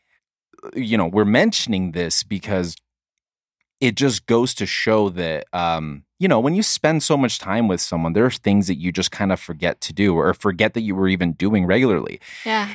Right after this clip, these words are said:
Speaker 1: And all of this texting and everything with her being naughty while I was trying to accomplish something else, which in this case wasn't work. It was, you know, just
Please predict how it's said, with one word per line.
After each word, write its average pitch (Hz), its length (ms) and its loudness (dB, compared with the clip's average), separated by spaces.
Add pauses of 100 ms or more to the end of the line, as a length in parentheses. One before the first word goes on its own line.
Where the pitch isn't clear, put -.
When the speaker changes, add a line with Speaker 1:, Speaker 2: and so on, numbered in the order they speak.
Speaker 1:
And 107 500 2 (320)
all 139 300 4
of 160 100 -2
this 143 240 2
texting 147 480 -2
and 143 80 2
everything 143 440 -2
with 117 120 2
her 117 220 0
being 110 280 2
naughty 92 300 4
while 98 160 2
I 85 60 2
was 85 180 -4
trying 92 440 -2
to 92 120 -4
accomplish 90 420 -2
something 85 280 -4
else, 87 200 -2
which 156 140 0
in 175 80 2
this 175 160 2
case - 240 0
wasn't 110 300 2
work. 87 500 0 (140)
It 101 140 0
was, 92 360 -2
you 104 80 0
know, 82 140 -2
just 90 180 -8